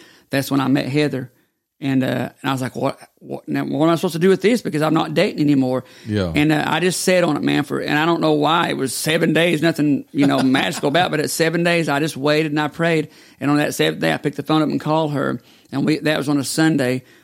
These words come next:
Speaker 1: We went out on a Tuesday, and, and since then, we, we, we've not spent one day apart. And four months later, we were married.
Speaker 2: Wow.
Speaker 1: So seventeen years later, w-, you know, we're married and got two kids, and we have a,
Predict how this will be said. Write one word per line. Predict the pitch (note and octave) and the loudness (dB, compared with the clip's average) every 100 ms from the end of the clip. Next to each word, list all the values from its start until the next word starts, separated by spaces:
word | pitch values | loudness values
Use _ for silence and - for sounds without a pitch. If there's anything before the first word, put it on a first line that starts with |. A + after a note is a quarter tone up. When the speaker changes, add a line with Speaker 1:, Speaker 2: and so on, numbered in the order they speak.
| _ | _
Speaker 1:
We | D3+ | 0
went | E3 D#3+ | 2 2
out | D3+ | 2
on | D3+ | 2
a | D3 | 0
Tuesday, | C#3 E3 D#3 C#3+ C#3+ C#3 | 0 0 2 2 0 0
and, | C#3 C#3+ | -2 -2
and | C3+ C#3 C3+ | 0 -2 -2
since | - D#3 C3+ | -2 -2 -2
then, | D3 D3 | -2 0
we, | D3 | 0
we, | C#3 C3+ C#3 - C#3+ D3 D#3+ | -2 -6 -16 -8 -4 0 -2
we've | D3+ D3+ C#3+ | 0 -2 -2
not | C#3+ D#3 | -2 -4
spent | D3+ D#3 C#3+ | -2 -4 0
one | D3+ D#3 | 2 2
day | D3+ | 0
apart. | C#3+ - D3 D#3 C#3 | -2 -2 -2 0 -2
And | C#3 C3+ | -4 -2
four | F3 D#3+ | 0 2
months | D3+ C3+ | 0 0
later, | D#3+ | 0
we | D3+ | 0
were | B2+ | -2
married. | A#2+ C3+ C#3+ B2 A#2+ | 0 0 0 -4 -8
Speaker 2:
Wow. | F2 E2+ D#2+ C#2+ | -6 -6 -4 -6
Speaker 1:
So | C#3+ | -4
seventeen | C#3 D#3 D3+ D3+ D#3 | -2 0 0 0 2
years | D3+ D3+ | 2 0
later, | D3 D#3 D#3 | 0 0 -2
w-, | C#3+ - C#3 | -6 -8 -4
you | |
know, | C#3+ C#3 | -2 0
we're | C#3 | 0
married | C#3 D3 C#3+ | 2 2 2
and | C#3+ | 0
got | C#3 | -2
two | - D3 | -2 -4
kids, | C#3 D3 D3 | -2 -2 0
and | C#3 C3+ | -2 -2
we | C#3+ D#3 | 0 2
have | D#3+ C#3+ | 2 0
a, | C#3 | -4